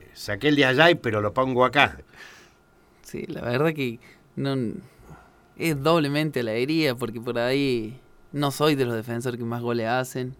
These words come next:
Speaker 1: no soy de los que más participación tienen en el área del frente, y, y bueno, por ahí,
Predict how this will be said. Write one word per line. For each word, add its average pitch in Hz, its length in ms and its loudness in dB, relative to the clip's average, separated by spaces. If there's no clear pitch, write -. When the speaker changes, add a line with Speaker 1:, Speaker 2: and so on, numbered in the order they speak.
Speaker 1:
no 120 220 -8
soy 127 360 -4
de 131 140 0
los 120 80 -2
que 123 100 -6
más 131 140 2
participación 120 760 -4
tienen 117 560 -4
en 120 220 -4
el 120 80 0
área 131 160 2
del 120 120 -2
frente, 131 600 0
y, 107 360 -8
y - 160 -8
bueno, 113 300 -4
por 107 160 -6
ahí, 117 440 0